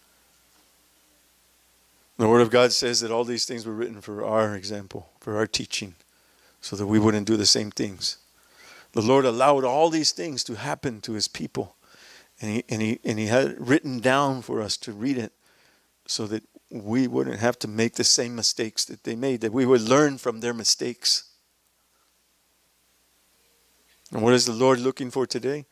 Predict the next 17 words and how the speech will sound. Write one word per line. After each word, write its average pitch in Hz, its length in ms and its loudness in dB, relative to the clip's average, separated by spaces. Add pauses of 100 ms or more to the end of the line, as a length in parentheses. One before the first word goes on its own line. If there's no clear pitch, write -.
(440)
It's - 140 -8
like 107 180 4
I 113 60 6
said - 180 2
on 110 120 -6
Monday, 110 340 -8 (560)
seeking - 560 0
of 104 140 -2
his 101 140 0
Spirit. 95 400 0 (680)
Don't 113 160 4
be 127 100 6
conformed. 117 580 0 (280)
Let's 117 160 0
not 131 320 2
be 123 140 -4
conformed 139 640 -4